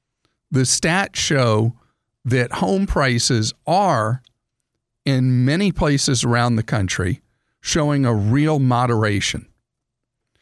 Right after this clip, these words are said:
So prices are not dropping except in a handful of places,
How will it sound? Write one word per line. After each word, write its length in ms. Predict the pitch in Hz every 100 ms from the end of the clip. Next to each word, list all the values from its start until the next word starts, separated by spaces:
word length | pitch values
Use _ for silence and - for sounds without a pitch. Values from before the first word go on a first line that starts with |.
| _ _
So 480 | - 123 120 117 - _
prices 580 | - 165 180 185 170 120 -
are 100 | 123
not 420 | 117 120 - 107
dropping 1000 | - 113 113 139 151 - 110 98 113 139
except 460 | - 110 - 113 -
in 100 | 104
a 60 | 90
handful 540 | - 185 196 156 110
of 80 | 101
places, 560 | - 90 - - -